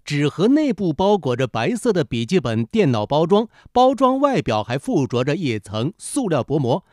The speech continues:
拆封的拉条还在。方女士表示，就是因为拆了外包装纸盒，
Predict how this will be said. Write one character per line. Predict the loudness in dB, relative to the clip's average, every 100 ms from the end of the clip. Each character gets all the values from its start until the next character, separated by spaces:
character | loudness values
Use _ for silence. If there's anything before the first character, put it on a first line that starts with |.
| _
拆 | -6 -2 0
封 | 0 0
的 | 2
拉 | 2 0 -2
条 | -4 -4
还 | -4 -4 -4
在。 | -6 -10 _ _
方 | 0 2
女 | 2
士 | 0
表 | -4 -6
示， | -6 -8 _ -2
就 | 0
是 | 0
因 | 2 4
为 | 4 2
拆 | 0 0
了 | 0
外 | 0 -2
包 | 0 0
装 | 2 0
纸 | -2 -6 -12
盒， | -8 -6 -6